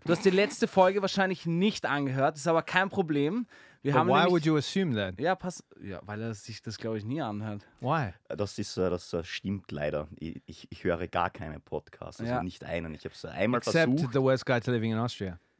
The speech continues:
Speaker 3: Ja, ich hab mir
Speaker 2: That was Chris, by the way.
Speaker 3: die, die Episoden, die ich aufgeräumt habe, die hab ich mir
Speaker 2: Mhm.
Speaker 3: stellenweise angehört, aber einen ganz habe ich noch nie
Speaker 2: Okay.
Speaker 3: geschafft.
Speaker 2: Okay.
Speaker 1: Es gibt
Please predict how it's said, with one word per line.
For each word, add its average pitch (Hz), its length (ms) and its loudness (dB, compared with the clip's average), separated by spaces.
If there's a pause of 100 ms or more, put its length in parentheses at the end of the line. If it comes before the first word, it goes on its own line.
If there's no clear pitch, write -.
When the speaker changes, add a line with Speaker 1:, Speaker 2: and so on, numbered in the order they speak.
Speaker 3:
Ja, 95 120 4
ich 107 140 0
hab 110 80 -2
mir 110 100 -4
Speaker 2:
That 127 120 6
was 123 120 0
Chris, 120 320 -2
by 101 160 -4
the 98 60 -4
way. 98 80 -6
Speaker 3:
die, 98 260 0
die - 260 -6
Episoden, 104 600 -2
die 92 120 -6
ich - 200 -14
aufgeräumt 92 720 0
habe, 87 400 -6
die 92 160 -10
hab 90 100 -6
ich 87 120 -12
mir 85 260 -6
Speaker 2:
Mhm. 80 60 -18 (260)
Speaker 3:
stellenweise 113 1160 0 (420)
angehört, 113 960 -2
aber 101 300 -10 (140)
einen 95 360 -14
ganz 92 340 -10
habe 82 160 -6
ich 82 100 -16
noch 82 140 -20
nie 78 200 -16 (320)
Speaker 2:
Okay. - 80 -12
Speaker 3:
geschafft. 104 480 -6 (280)
Speaker 2:
Okay. 113 220 -10
Speaker 1:
Es 127 140 -2
gibt 214 160 -4